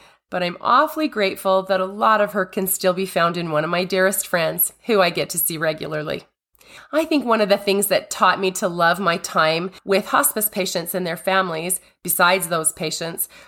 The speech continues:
was watching my mom and her sister, my Aunt Judy, care for the elderly. My mom was an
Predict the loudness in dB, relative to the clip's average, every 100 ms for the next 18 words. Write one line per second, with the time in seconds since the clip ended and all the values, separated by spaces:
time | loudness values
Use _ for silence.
0 | _ -2 -2 2 2 4 2 2 2 4
1 | 4 4 2 0 0 0 -2 -4 -2 -2
2 | -2 0 2 2 0 -2 -2 -4 -6 -10
3 | -20 -2 0 0 -2 -2 0 -2 -4 -8
4 | -10 -12 _ _ _ 0 4 4 4 6
5 | 6 4 0 -2 -4